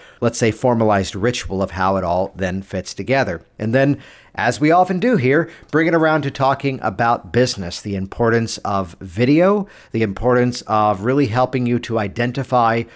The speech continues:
who those ideal clients are that you work the best with and those people that you're sure you can help out. And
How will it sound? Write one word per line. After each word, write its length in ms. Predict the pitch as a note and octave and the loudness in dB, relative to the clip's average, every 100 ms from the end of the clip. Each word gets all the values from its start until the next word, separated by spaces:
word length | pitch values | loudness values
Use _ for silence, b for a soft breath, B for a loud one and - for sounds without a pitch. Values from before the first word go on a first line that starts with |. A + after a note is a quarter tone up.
| B B | B B
who 260 | - D#3 D3+ | 2 4 6
those 280 | C#3 B2+ - | 4 4 0
ideal 460 | G#2+ A#2+ A2+ B2 A#2+ | 0 0 2 0 0
clients 500 | - G#2+ A2 A2+ - | -2 -2 0 -2 -2
are 200 | A2+ A2 | 0 0
that 160 | G#2+ | -4
you 140 | F#2+ A2 | -4 -4
work 280 | G2+ A2 - | -2 -4 -6
the 100 | E2 | -2
best 340 | B2+ C#3 - | 0 0 0
with 280 | C3+ C3+ - B B - | 2 2 0 B B -8
and 120 | A2+ | -2
those 140 | A#2 - | -2 0
people 340 | C3 B2 A#2+ | -2 0 0
that 320 | G#2+ G#2+ G2 | 2 0 -2
you're 280 | G2+ G#2 G2 | -2 -2 -2
sure 280 | - - G2 | -8 -6 -4
you 140 | F#2+ G2 | -4 -6
can 120 | F#2+ | -6
help 280 | F2 F#2 G#2+ | -2 -2 0
out. 300 | G#2+ A2 - | 0 0 -2
And 300 | B2 A#2+ A2 | -2 -2 -4